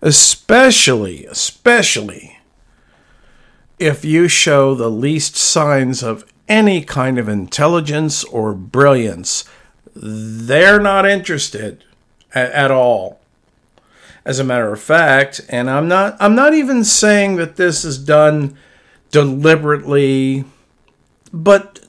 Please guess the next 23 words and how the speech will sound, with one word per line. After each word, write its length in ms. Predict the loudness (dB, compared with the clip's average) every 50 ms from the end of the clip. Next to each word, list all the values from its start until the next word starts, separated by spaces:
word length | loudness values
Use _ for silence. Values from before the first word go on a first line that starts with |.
| _ _ _
you 180 | -2 0 0
know, 360 | 2 2 0 0 -2 -4 -6 -4
it's 240 | -4 -4 -4 -4 -8
just 460 | -4 0 0 0 0 0 -4 -8 -16 _ _ _ _ _ _ _ _ _ _ _ _
when 300 | -4 -2 0 0 0 0
you're 180 | 0 2 2
a 60 | 0 0
fluck, 920 | -2 -10 -6 0 4 4 4 4 2 -2 _ _ -12 -12 -12 -16 -20 -20 _ _ _ _ _ _ _ _ _ _ _ _ _
that's 300 | 0 0 0 0 0 -2
what 140 | -2 -2 -4
we 80 | -4
used 220 | -6 -6 -8 -8 -10
to 40 |
call 260 | -6 -2 -2 0 0 -2
him. 120 | -4 -6
He's 260 | -6 -6 -6 -4 -4
a 140 | -4 -4 -4
fluck, 840 | -6 -12 -20 _ -6 -2 -2 -2 -2 -4 -10 _ -20 -20 -20 -20 _ _ _ _ _ _ _ _ _ _ _ _ _ _ _ _ _ _ _ _
a 140 | -8 -8 -8
fuck 460 | -8 -12 -6 0 0 0 0 0 -4
up. 260 | -6 -6 -6 -14 -20 _ _ _ _ -20 -20 -20 -20 -20 -20 _ _ _ _ _ _ _ _ _ _ _ _ _ _ _
That, 580 | 2 4 4 6 4 2 0 -6 _ _ _ 0
um, 640 | 2 2 4 2 2 0 0 -2 -2 -4 -4 -8 -10